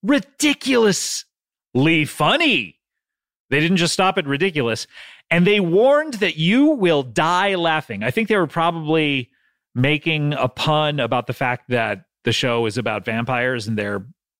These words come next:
the undead or they're de-, I, what are vampires? Are they dead and then they become undead? I don't know. Anyway, the show goes into all of this. I think that's the pilot episode. They talk about all the terms. Anyway, this season, Shadows continues to follow our four favorite vampires who have been living together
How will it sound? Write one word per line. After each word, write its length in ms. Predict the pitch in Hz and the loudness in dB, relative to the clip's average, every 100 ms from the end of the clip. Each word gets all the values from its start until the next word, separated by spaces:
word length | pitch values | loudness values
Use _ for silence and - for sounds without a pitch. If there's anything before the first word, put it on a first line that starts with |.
| _ _ - | _ _ -8
the 120 | 98 | -2
undead 480 | 123 196 214 214 190 | 0 0 0 0 -2
or 100 | 117 | -2
they're 220 | 110 107 | -2 -4
de-, 320 | 98 117 - | -4 -6 -4
I, 200 | 147 160 | -4 -4
what 240 | 180 269 285 | -2 -2 0
are 140 | 180 | 0
vampires? 420 | 135 123 110 113 | -2 -2 -4 -4
Are 40 | 117 | -2
they 120 | 175 | -4
dead 460 | 117 147 208 196 - _ _ _ _ 123 | -2 -2 0 -4 -10 _ _ _ _ -4
and 180 | 120 | -2
then 180 | 131 135 | 0 0
they 320 | 127 127 120 | 0 0 -2
become 520 | 110 113 123 - 160 220 | -8 -8 -6 0 0 0
undead? 520 | 233 214 220 214 - | 0 0 0 -2 -2
I 60 | 156 | -2
don't 120 | 143 | -2
know. 140 | 82 - | -4 -4
Anyway, 360 | 220 175 95 - - - - - _ _ 165 | -2 0 -2 -8 -20 -20 -20 -20 _ _ -4
the 120 | 185 | 0
show 200 | 247 226 | 2 4
goes 200 | 185 147 | 4 2
into 260 | 143 131 | 0 0
all 260 | 123 135 123 | 2 2 2
of 80 | 107 | 0
this. 180 | 110 139 | -2 0
I 60 | |
think 180 | 147 170 | -2 0
that's 180 | - - | -2 -2
the 100 | 139 | -4
pilot 340 | 143 123 110 | -2 0 -2
episode. 440 | 101 117 117 95 107 | -4 -4 -4 -4 -4
They 160 | 110 | -4
talk 360 | 107 - 139 135 | -4 -2 0 0
about 180 | 117 113 | -2 -2
all 180 | 117 | -2
the 80 | 110 | -2
terms. 340 | 127 110 98 - | -4 -4 -4 -2
Anyway, 280 | 247 208 180 | 2 2 2
this 160 | 277 | 0
season, 380 | - 294 233 233 | 0 0 2 0
Shadows 500 | 185 233 220 233 226 | 0 0 0 0 0
continues 480 | - 180 220 226 202 | 0 0 2 0 0
to 100 | 190 | 0
follow 340 | 208 202 214 | 2 2 2
our 160 | 180 151 | 2 0
four 380 | _ 247 277 330 | _ 2 2 2
favorite 380 | 269 254 202 165 | 0 2 0 0
vampires 560 | 170 170 170 170 - | -2 0 0 0 0
who 120 | 170 | 0
have 160 | 147 131 | 0 0
been 240 | 127 123 | -2 0
living 500 | 117 156 277 247 156 | 0 2 2 2 0
together 500 | 131 131 120 117 110 | 0 -2 0 0 -2